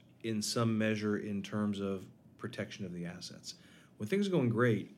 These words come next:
all of these structures make sense. Most of these structures are put in place and leases are signed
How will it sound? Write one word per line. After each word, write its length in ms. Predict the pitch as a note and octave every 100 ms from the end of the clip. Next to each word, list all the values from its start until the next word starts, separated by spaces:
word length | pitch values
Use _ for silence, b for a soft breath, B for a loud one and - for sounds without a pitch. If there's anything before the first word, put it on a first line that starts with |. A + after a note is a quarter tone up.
| -
all 240 | A#2+ C3+
of 80 | B2
these 160 | G#2 -
structures 480 | - F#2 - F2+
make 220 | F2+ F2 E2+
sense. 480 | - F#2 F2+ - - B B B
Most 320 | - A2+ C3+ B2
of 80 |
these 140 | A#2 A2+
structures 400 | - G#2 - F#2+
are 40 |
put 180 | F2 G2
in 100 | F2
place 340 | F2+ F#2+ F#2
and 160 | F#2 F2+
leases 340 | F#2+ F#2+ F2+
are 60 | F2
signed 460 | - F#2 F2+ F2+